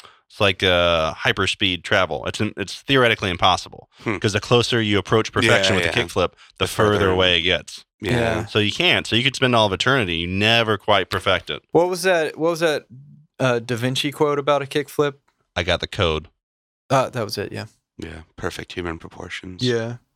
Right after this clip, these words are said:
Speaker 3: yeah, that was it.
Speaker 1: About kickflips?
Speaker 2: Mm-hmm.
Speaker 1: Da Vinci?
Speaker 2: Yeah, that's what the, the guy in the circles was.
Speaker 1: Yeah.
Speaker 2: Yeah.
Speaker 1: Oh, you're talking about Wang Chung?
Speaker 2: Uh, not tonight.
Speaker 3: You mean the guy with, like, the three legs or six legs or
Speaker 1: Oh, you
Speaker 3: whatever
Speaker 1: talking
Speaker 3: it
Speaker 1: about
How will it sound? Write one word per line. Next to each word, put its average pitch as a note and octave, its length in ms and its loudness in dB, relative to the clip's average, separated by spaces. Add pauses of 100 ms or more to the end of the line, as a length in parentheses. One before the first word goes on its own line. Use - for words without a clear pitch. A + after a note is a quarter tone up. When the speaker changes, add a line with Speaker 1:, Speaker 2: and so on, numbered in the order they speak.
(140)
Speaker 3:
yeah, - 120 -4
that - 120 -6
was - 140 -12
it. B2+ 80 -6
Speaker 1:
About G2 220 -2
kickflips? C#4+ 580 -2
Speaker 2:
Mm-hmm. D#3 200 -2 (360)
Speaker 1:
Da G#2 80 0
Vinci? E3+ 560 0
Speaker 2:
Yeah, F#3+ 140 0
that's B2 200 0
what C3+ 140 -10
the, B2+ 160 -4
the B2 100 -8
guy B2+ 160 0
in A#2+ 140 -2
the A#2+ 60 -2
circles A2+ 360 -4
was. F2 260 -2
Speaker 1:
Yeah. G2 240 -2 (180)
Speaker 2:
Yeah. A2 200 -6
Speaker 1:
Oh, D3+ 140 4
you're A2+ 140 0
talking D3+ 200 2
about G#2+ 180 2
Wang B2 280 2
Chung? D3+ 400 2 (480)
Speaker 2:
Uh, F2+ 600 0
not A#2 200 -4
tonight. E2+ 260 -6 (160)
Speaker 3:
You D#3+ 100 0
mean F3 120 0
the D#3+ 80 -6
guy E3 160 4
with, D3+ 120 -2
like, C#3+ 200 -2
the A#2+ 80 -6
three D3 340 -2
legs D3 420 -2
or A#2 300 -4
six - 320 -4
legs D3 320 -2
or D3+ 60 2
Speaker 1:
Oh, - 40 4
you C#3+ 40 8
Speaker 3:
whatever C3 180 4
Speaker 1:
talking E3+ 160 4
Speaker 3:
it C3+ 40 6
Speaker 1:
about - 140 0